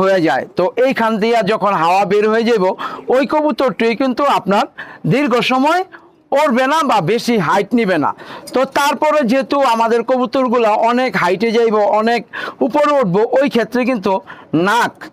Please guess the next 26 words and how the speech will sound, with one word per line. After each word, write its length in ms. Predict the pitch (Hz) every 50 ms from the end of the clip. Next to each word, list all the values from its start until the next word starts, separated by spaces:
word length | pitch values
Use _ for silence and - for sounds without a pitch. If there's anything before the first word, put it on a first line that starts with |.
| - - _ _ _ 143 151
নাকের 420 | 175 196 220 - - 269 277 277 269 262 185
যে 160 | 180 226 233 240 226 - -
ছিদ্র, 340 | 240 254 240 214 240 254 233 214 196 185 - - - - - - - - - 254 269
এই 60 | 285 - -
ছিদ্রটা 520 | - 285 262 254 262 285 277 262 240 233 220 202
কিন্তু 200 | 247 240 202 254 262 262 247 247
অবশ্যই 380 | 220 240 220 - - 202 208
চড়া 340 | - - 240 226 214 208 208 208
মোটা 320 | 202 214 233 226 269 254 226 190
হইতে 220 | 180 180 - 233 226
হইব। 180 | 226 226 196 180 180 208 262 - - - - - - - 262
এই 60 | 277
ক্ষেত্রে 340 | - 269 247 - - 285 294
আপনার 320 | 254 202 190 - 190 190 185
কবুতরের 560 | - 220 220 226 233 - 233 226 220 214 202 196
নিঃশ্বাস 380 | 214 208 - - - 202 196 185 - 208
নিতে, 200 | 220 208 240 240
শ্বাস 320 | 208 - - 165 170 170 - -
নিতে 300 | 214 220 220 190 - 202 202 - - - - - - - - -
অবশ্যই, 520 | - 185 214 254 254 247 - 233 226 233 240 - -
আহ, 300 | 175 165 156 151 151 147 - - _ _ -
খুব 120 | 196 214 190 - - - _ _ - 147 127 143
ভালো 180 | 170 202 226 240
ভূমিকা 460 | 190 180 185 190 208 208 180 226 220 214 208 - 170 190
রাখবে 280 | 208 196 180 175 208 214 185 196
যদি 200 | 190 170 190 226